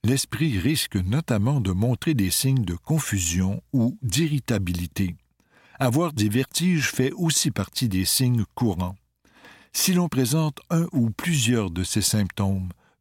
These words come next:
mieux vaut se réhydrater rapidement en faisant le plein d'eau grâce aux sels minéraux qu'elle contient. Les boissons contenant des électrolytes et les solutions de réhydratation vendues en pharmacie sont également des options gagnantes.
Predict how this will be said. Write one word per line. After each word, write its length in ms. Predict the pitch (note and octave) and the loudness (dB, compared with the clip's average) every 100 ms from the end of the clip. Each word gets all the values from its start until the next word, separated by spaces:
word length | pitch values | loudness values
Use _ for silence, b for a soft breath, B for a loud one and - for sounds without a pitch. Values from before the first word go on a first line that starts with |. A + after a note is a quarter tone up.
| G#2 | 2
mieux 280 | B2+ F3+ E3+ | 4 4 2
vaut 260 | A#2+ D3+ | 2 2
se 160 | C#3+ A#2 | 2 0
réhydrater 760 | F#2 C3 C#3 G#2 G2 G2 - G#2 | 2 2 2 0 0 0 0 0
rapidement 600 | F#2+ - F#2+ G#2 A#2 G2+ | 0 0 0 2 2 0
en 60 | |
faisant 420 | F2 C3+ A2 B2+ | 0 0 2 2
le 140 | A2 F2 | 0 -2
plein 300 | - A#2 A2 | -2 0 0
d'eau 360 | F2 G2+ G#2 B2 B B B | 0 0 0 -4 B B B
grâce 420 | G2+ G#2+ D3+ C3+ | 0 2 2 0
aux 140 | G#2 F#2+ | 0 0
sels 320 | - A#2 F#2+ | 2 2 2
minéraux 520 | G#2 C3+ A#2+ F#2 A2 | 2 4 2 2 0
qu'elle 240 | - G2+ E2+ | 0 -2 0
contient. 520 | G2+ F#2+ - G#2 F#2 - _ _ b b b | -2 -2 -2 -4 -4 -10 _ _ b b b
Les 160 | A2+ A#2 | 0 2
boissons 420 | B2+ C#3+ - F3 | 2 2 0 0
contenant 440 | C3 A#2 - C#3+ | 2 -2 0 0
des 260 | A#2+ G2 F2+ | 2 0 2
électrolytes 760 | A2 A2+ - A2+ A2+ C#3+ C#3 G#2 | 2 0 0 0 2 2 2 0
et 80 | F#2 | 2
les 160 | G2 | 2
solutions 560 | - A#2 G2+ F#2+ C3 C3 | 2 2 0 0 0 2
de 140 | G2 | 0
réhydratation 1040 | E2+ G#2+ G#2+ F#2+ F#2 F#2+ G2+ F2+ - C3+ B2+ | 0 0 0 0 0 0 0 -2 0 0 0
vendues 500 | F#2+ A2 G#2+ F#2 B2+ | 2 2 0 0 0
en 160 | E2+ | 0
pharmacie 540 | E2+ B2 A#2+ G2+ - F#3 | -2 -2 0 0 -2 -2
sont 180 | - B2+ | 0 -2
également 540 | D#3+ C#3 C3+ B2 B2+ | 0 0 2 2 2
des 240 | G2 F2 | 0 0
options 360 | G2+ - - D3+ | -2 -2 0 0
gagnantes. 720 | A2 G2 G#2 G2 F#2+ F2+ | 0 0 0 -2 -4 -8